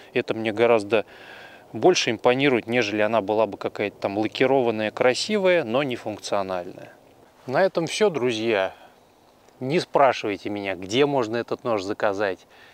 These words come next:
как это сделать, потому что я сам не знаю, где я его заказывал. Но где-то вот,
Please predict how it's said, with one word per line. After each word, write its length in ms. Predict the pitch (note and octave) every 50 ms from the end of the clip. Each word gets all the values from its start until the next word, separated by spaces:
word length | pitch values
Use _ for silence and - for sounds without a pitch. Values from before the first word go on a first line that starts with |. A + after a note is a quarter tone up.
| - - - - _ _ _
как 300 | - - B2+ C3+ - C3+
это 160 | - - A#2+
сделать, 440 | G#2+ G#2 G#2+ A2+ A#2+ A2+ A2 G2+ -
потому 160 | - A#2 G#2
что 140 | - - A#2
я 200 | G#2+ B2 C3+ B2
сам 280 | - - A#2+ A2 A2
не 120 | G#2+ G#2 F#2+
знаю, 360 | F#2 F#2+ G2 F#2 F2+ F#2 F#2+
где 180 | F#2+ F2+ G2+ G2+
я 60 | G2
его 140 | F#2+ F#2+ F#2+
заказывал. 680 | F#2 A2+ A2 - F#3 F#3+ F#3 D3+ B2+ G2+ F#2+ F#2 F2 _ - - - - - - - - - _ _
Но 300 | A#2 A#2+ B2+ A#2 G#2+ G2 G#2 G#2+ G#2 G2+ - - - -
где-то 420 | A2+ F#2+ G#2+ A2+ D#3 D#3+ - A#2 G2
вот, 240 | G#2+ A#2 - -